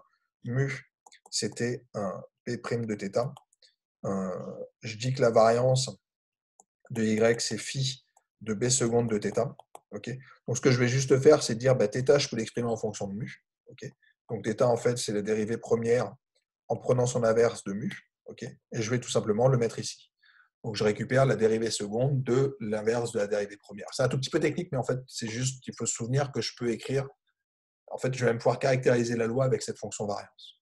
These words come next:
Ok ? Donc, en fait, au lieu d'écrire ma loi en tant qu'une, une fonction de ce paramètre θ, en fait, on va pouvoir la décrire en disant, elle a une certaine moyenne et elle a une certaine fonction variance. Voilà. Donc, la fonction variance, ça va être en fait donné par cette fonction b. Et la fonction b, ben, ça,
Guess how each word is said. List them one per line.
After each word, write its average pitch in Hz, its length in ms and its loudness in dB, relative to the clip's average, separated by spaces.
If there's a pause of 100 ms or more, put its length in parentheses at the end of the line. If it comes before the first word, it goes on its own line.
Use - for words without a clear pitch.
(140)
Ok ? - 180 -10 (320)
Donc, 135 140 2
en 131 60 8
fait, 170 180 6
au 147 40 6
lieu 131 120 6
d'écrire 127 300 2
ma 123 140 4
loi 131 180 4
en 127 100 4
tant 113 180 -4
qu'une, 101 300 -10 (1200)
une 110 120 -6
fonction 120 440 -2
de 107 100 -2
ce - 100 -8
paramètre 107 400 -2
θ, 127 280 -2 (400)
en 151 80 -2
fait, 147 180 2
on 143 60 2
va 120 80 2
pouvoir 127 220 0
la 120 100 2
décrire 135 440 -2
en 120 100 2
disant, 123 420 2
elle 120 100 0
a 131 60 4
une 151 80 2
certaine 139 280 0
moyenne 120 440 2 (100)
et 107 60 0
elle 107 100 0
a 110 60 0
une 113 100 -6
certaine 117 340 -4
fonction 107 320 -6
variance. - 600 -10 (280)
Voilà. - 180 -12 (320)
Donc, 131 100 -4
la 120 80 6
fonction 131 300 0
variance, 131 420 2
ça 113 80 4
va 113 100 2
être 123 140 0
en 110 80 0
fait 127 200 0
donné 113 300 -2
par 127 180 -4
cette - 160 -8
fonction 104 360 -10
b. 95 140 -12 (220)
Et - 60 -12
la 113 100 -2
fonction 123 360 -2
b, 120 260 2
ben, 123 160 4
ça, - 180 0